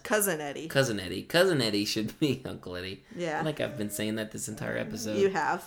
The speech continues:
Speaker 2: Cou-, Cousin Eddie should be the one on his hands and knees. Hi, doggos. Sorry about our doggos.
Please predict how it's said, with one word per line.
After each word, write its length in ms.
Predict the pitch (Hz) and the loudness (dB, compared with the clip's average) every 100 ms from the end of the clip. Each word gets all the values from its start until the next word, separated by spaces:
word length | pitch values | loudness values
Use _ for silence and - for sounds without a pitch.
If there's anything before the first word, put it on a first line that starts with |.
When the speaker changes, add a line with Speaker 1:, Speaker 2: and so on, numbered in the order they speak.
| - | -12
Speaker 2:
Cou-, 280 | - 208 202 - | 2 4 4 4
Cousin 320 | - 208 196 | 6 8 8
Eddie 400 | 156 175 135 127 - - | 6 8 6 4 -4 -6
should 280 | - 185 | 2 6
be 80 | 175 | 8
the 100 | 175 | 8
one 220 | 139 127 | 8 8
on 120 | 120 120 | 8 8
his 200 | 131 127 | 6 4
hands 340 | - 135 135 127 | 2 4 4 2
and 180 | 120 | 2
knees. 340 | 117 101 - - - | 0 -4 -8 -18 -8
Hi, 140 | 208 135 | -2 2
doggos. 460 | 185 - 190 185 - - - - _ - - - | 6 8 8 6 2 -4 -10 -18 _ -20 -20 -12
Sorry 320 | - 92 92 | -4 0 0
about 180 | 98 104 | 0 -2
our 60 | |
doggos. 440 | 101 - - 92 | 4 6 6 2